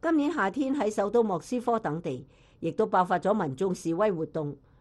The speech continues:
大眾當時抗議當局唔俾反對派候選人參加市議會嘅選舉。卡內基莫斯科中心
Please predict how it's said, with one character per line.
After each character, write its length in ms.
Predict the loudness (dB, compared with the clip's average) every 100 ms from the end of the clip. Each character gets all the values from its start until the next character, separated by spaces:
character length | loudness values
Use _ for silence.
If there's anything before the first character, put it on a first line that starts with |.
| _ _ _
大 160 | 2 2
眾 240 | 4 2
當 240 | 4 4 4
時 240 | -2 -6
抗 260 | 2 4 4
議 200 | 2 2
當 260 | 4 4
局 80 | 4
唔 720 | -2 -2 -14 _ _ -6 0
俾 180 | 6 6
反 200 | 6 4
對 120 | 4
派 240 | 4 4 4
候 140 | 2
選 260 | -2 -2 -2
人 240 | -2 -4
參 300 | -2 0 0
加 180 | 2 2
市 200 | 2 -6
議 280 | -6 -4 -2
會 200 | -2 -2
嘅 80 | -4
選 260 | -4 -6
舉。 240 | -6 -10 -10 _ _ _ _ -4
卡 180 | 4 4
內 160 | 4
基 240 | 4 4 4
莫 180 | 2 -2
斯 180 | -4
科 200 | 0 2
中 200 | 2 2
心 300 | 2 2 0